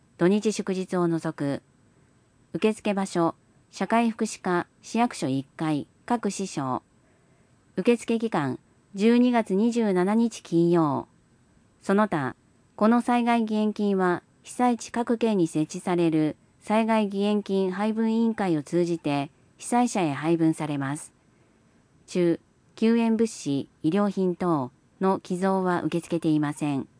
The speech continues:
中終わり。問い合わせ先、日本赤十字社、豊後大野市地区、社会福祉課、福祉監査係内。急発進、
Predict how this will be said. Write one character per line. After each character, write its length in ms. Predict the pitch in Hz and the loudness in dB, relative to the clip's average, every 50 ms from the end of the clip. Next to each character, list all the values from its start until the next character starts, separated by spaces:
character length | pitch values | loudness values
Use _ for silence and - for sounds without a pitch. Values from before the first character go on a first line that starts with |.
| _ _ _ _ _ _ | _ _ _ _ _ _
中 180 | - - 165 156 | -6 -2 0 0
終 40 | 151 | 0
わ 100 | 147 135 | 0 -2
り。 220 | 135 135 123 - - _ _ _ _ _ _ _ _ _ _ _ _ _ _ _ _ _ _ _ _ _ _ _ _ - | -6 -6 -8 -10 -12 _ _ _ _ _ _ _ _ _ _ _ _ _ _ _ _ _ _ _ _ _ _ _ _ 0
問 200 | 226 220 226 220 | 2 2 4 4
い 60 | 220 | 2
合 40 | 220 | 2
わ 80 | 220 | 0
せ 100 | 214 - | 0 -2
先、 440 | 208 - 196 190 - 190 185 180 - _ _ _ _ _ _ _ _ - | -4 -4 -4 -4 -2 -2 -2 -2 -4 _ _ _ _ _ _ _ _ -2
日 140 | 196 196 208 | 0 0 0
本 220 | 196 - 247 254 233 | 2 2 2 2 2
赤 260 | - 226 214 220 220 | 0 -2 -4 -4 -2
十 220 | 214 226 220 220 | 0 2 0 0
字 120 | 214 226 214 | 0 -4 -6
社、 360 | - - 160 139 139 139 - _ _ _ - | -4 -4 -4 -2 -4 -4 -8 _ _ _ -2
豊 200 | 190 208 226 233 | 0 2 2 4
後 160 | 226 226 226 | 4 4 4
大 80 | 226 226 | 2 2
野 100 | 226 226 | 2 0
市 140 | 220 - 202 | -2 -4 -8
地 100 | - 214 | -10 -8
区、 340 | - - 151 143 139 127 - _ _ _ _ _ _ _ _ | -6 -4 -2 -2 -2 -4 -8 _ _ _ _ _ _ _ _
社 180 | - - 190 - | -6 -4 -2 0
会 220 | 226 220 220 214 | 2 2 2 2
福 160 | 214 208 220 | 0 0 -2
祉 160 | 202 - - | -4 -4 -6
課、 260 | - 190 175 175 - - _ _ | -4 -2 -2 -2 -2 -6 _ _
福 220 | - 190 - 233 | -8 -2 0 0
祉 180 | 226 220 220 - | 0 0 -2 -6
監 200 | - 214 214 214 | -4 -2 -2 -2
査 160 | - 202 196 | -2 -2 -4
係 320 | 196 190 - 180 185 180 | -4 -2 -2 -2 -2 0
内。 340 | 165 147 135 131 131 117 - _ _ _ _ _ _ _ _ _ _ _ _ _ _ _ _ _ _ - | -2 -2 -4 -4 -6 -6 -8 _ _ _ _ _ _ _ _ _ _ _ _ _ _ _ _ _ _ -4
急 180 | - 226 226 226 | 0 2 4 4
発 220 | 233 233 226 - | 4 2 0 -2
進、 340 | - - 165 143 135 123 - | -2 -2 -2 0 0 -2 -6